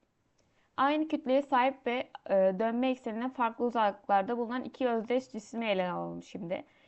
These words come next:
Her ikisi de aynı dönme ekseni etrafında döndürmek aynı derece kolay değildir. Daha uzaktaki bir cisme aynı açısal hıza ulaşması için daha fazla çaba gerekir. Dolayısıyla eylemsizlik momentinin eksene olan uzaklığına bağlı olduğu hesaplanabilir.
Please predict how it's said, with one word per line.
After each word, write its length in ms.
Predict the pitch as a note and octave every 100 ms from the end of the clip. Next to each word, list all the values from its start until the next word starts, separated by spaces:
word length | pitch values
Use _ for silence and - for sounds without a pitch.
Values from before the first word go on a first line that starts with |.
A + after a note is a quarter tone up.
| _
Her 160 | - C#4+
ikisi 340 | D4+ C#4 B3+
de 60 | C#4
aynı 340 | B3+ C4 C4+
dönme 300 | A#3 A#3 B3
ekseni 320 | B3 - B3 B3
etrafında 540 | B3 A#3 A#3 B3 A#3+
döndürmek 480 | A3+ A3 A3 B3+ -
aynı 240 | B3 B3+
derece 220 | A3+ G#3+
kolay 340 | A3 A3 A#3 C4+
değildir. 420 | B3 G#3 G#3 C#4+ - _ _
Daha 240 | F3+ B3+ C4+
uzaktaki 420 | B3 - A#3 G#3+
bir 60 |
cisme 300 | G#3 A3+ A3
aynı 220 | A3 B3+ A#3+
açısal 340 | G#3+ - A3
hıza 180 | G3 G3+
ulaşması 440 | G3+ G#3 A#3 A3+
için 240 | B3 B3+ B3+
daha 160 | A3+
fazla 300 | A#3+ A#3 G#3
çaba 240 | - F#3+ F3+
gerekir. 440 | F3+ F3+ A#3 C#4 D#4 - _ -
Dolayısıyla 520 | A#3+ B3+ C4+ C#4+ B3
eylemsizlik 580 | G#3+ A#3 B3 B3+ D4 D4
momentinin 500 | A#3 G#3+ G#3 B3 C4
eksene 380 | G#3 - C4 C4
olan 260 | A#3 G#3+
uzaklığına 600 | G3+ G#3+ G3+ A3 A3+ A#3+
bağlı 280 | A3+ A3 A#3
olduğu 220 | A#3 G#3+
hesaplanabilir. 720 | B3+ B3+ G#3 G#3 G#3 G3 G#3+